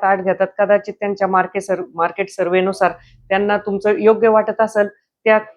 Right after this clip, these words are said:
कस्टमरपर्यंत पोहोचलाय तुम्ही, पण तुम्हाला अशा कस्टमरपर्यंत पोहोचायचंय की ज्यांचा मार्केट सर्व्हे खूप आहे, त्यांना माहिती आहे ह्याच ब्लाऊजची, अ, प्राईस बाहेर किती आहे, तुमच्याकडे किती आहे,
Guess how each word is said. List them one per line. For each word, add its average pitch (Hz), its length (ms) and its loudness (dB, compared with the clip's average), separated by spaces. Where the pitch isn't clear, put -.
कस्टमरपर्यंत 214 800 0
पोहोचलाय 220 640 2
तुम्ही, 202 360 0
पण 220 100 0
तुम्हाला 247 300 4
अशा 247 400 2
कस्टमरपर्यंत 214 760 0
पोहोचायचंय 190 640 0
की - 380 -12
ज्यांचा 247 360 4
मार्केट 233 400 2
सर्व्हे 240 360 4
खूप 240 220 0
आहे, 143 140 -2
त्यांना 226 380 -4
माहिती 254 400 2
आहे 147 120 -6
ह्याच 208 460 0
ब्लाऊजची, 214 600 0
अ, 175 120 -2
प्राईस 196 400 0
बाहेर 208 260 0
किती 202 300 -2
आहे, 185 120 4
तुमच्याकडे 196 480 -2
किती 196 360 -2
आहे, 180 100 0